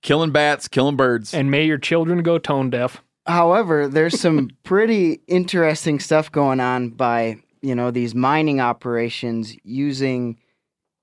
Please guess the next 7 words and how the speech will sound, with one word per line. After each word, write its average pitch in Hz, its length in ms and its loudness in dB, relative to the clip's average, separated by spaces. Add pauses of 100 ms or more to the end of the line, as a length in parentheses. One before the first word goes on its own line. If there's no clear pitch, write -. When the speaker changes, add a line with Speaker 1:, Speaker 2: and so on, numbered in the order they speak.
(280)
Speaker 3:
energy, 135 720 0
excess 135 520 -2
energy 110 520 -6
from, 107 600 -6 (260)
um, 98 520 -8 (360)
fossil 135 420 -2
fuel 120 640 -2